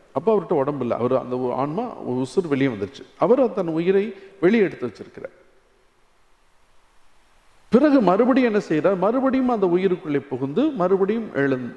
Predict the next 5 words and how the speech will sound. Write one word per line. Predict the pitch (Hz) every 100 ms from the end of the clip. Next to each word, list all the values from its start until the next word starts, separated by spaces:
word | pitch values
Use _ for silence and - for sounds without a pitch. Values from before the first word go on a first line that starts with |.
| - -
உ-, | 123
உ-, | 117 127 - - 120 - _ _ - _ _ _ - - _ -
உயிரோடு | 156 185 170 175
எழுந்து | 156 143 131
நிற்கிறார். | 113 120 - -